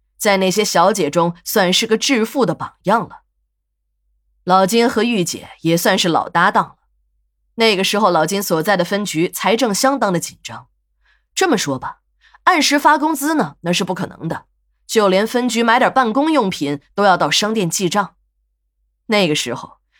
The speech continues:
名义上干部的工资和单位的日常用度开支是财政管，可财政上一分钱也没有，拿什么发给你？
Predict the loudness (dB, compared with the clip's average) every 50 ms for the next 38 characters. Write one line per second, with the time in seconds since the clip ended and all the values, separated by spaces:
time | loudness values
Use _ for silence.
0 | _ _ -6 -2 0 0 0 0 0 0 0 2 2 0 0 2 2 2 2 2
1 | 0 -4 -4 -4 -2 -2 -2 -2 -4 -2 -2 -2 -2 -4 -6 -2 0 0 2 2
2 | 2 0 2 2 0 0 0 0 0 2 2 0 0 0 0 -2 -2 -2 0 0
3 | -2 -2 -2 -2 -4 -4 0 0 2 2 2 0 -2 -4 -6 -6 -4 -4 -4 -4
4 | -4 -4 -2 -2 0 0 0 -2 -2 -4 -10 -14 -18 _ _ _ _ _ -20 -20
5 | -20 -2 0 0 0 2 2 2 2 2 2 2 2 2 2 2 0 0 0 -2
6 | -2 -2 -2 -2 -2 -2 -2 -2 0 0 0 0 0 -2 -2 -4 -4 -6 -8 -12
7 | _ _ _ -2 0 2 2 2 0 0 -2 -2 0 2 0 0 0 0 -4 -8
8 | -10 -14 -20